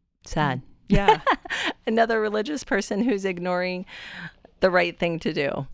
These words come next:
Speaker 2: Yeah. Yeah, and he, and he too would have had the same issues that the priest had. If he touched
Speaker 1: Mm-hmm.
Speaker 2: the body, he would have been unclean and not
Speaker 1: Mm-hmm.
Speaker 2: able to serve in the temple or,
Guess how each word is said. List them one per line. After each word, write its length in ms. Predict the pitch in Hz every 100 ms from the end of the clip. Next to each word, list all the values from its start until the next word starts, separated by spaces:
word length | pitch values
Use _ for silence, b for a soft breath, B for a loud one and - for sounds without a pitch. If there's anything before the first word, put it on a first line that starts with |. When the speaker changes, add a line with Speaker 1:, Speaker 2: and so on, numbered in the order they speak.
| -
Speaker 2:
Yeah. 340 | 208 208 165 151 _
Yeah, 160 | - 214
and 120 | 202
he, 120 | 214
and 140 | 220 214
he 120 | 254
too 480 | 247 247 190 185 214
would 140 | 180 185
have 100 | 175
had 200 | 180 160
the 80 | 170
same 260 | 180 170
issues 380 | 165 - 165 156
that 140 | - -
the 80 | 165
priest 340 | - 156 -
had. 260 | 147 151 170
If 120 | 151
he 240 | 156 147
touched 300 | 185 180 175
Speaker 1:
Mm-hmm. 80 | 175
Speaker 2:
the 80 | 160
body, 300 | 143 139 160
he 120 | 165
would 140 | 151 156
have 100 | 143
been 160 | 147
unclean 580 | 143 156 - 160 147 156
and 120 | 180
not 200 | 185 -
Speaker 1:
Mm-hmm. 100 | 165
Speaker 2:
able 220 | 185 160 151
to 100 | 165
serve 320 | - 160 151
in 100 | 147
the 80 | -
temple 680 | - 175 151 151 143 170 -
or, 240 | 151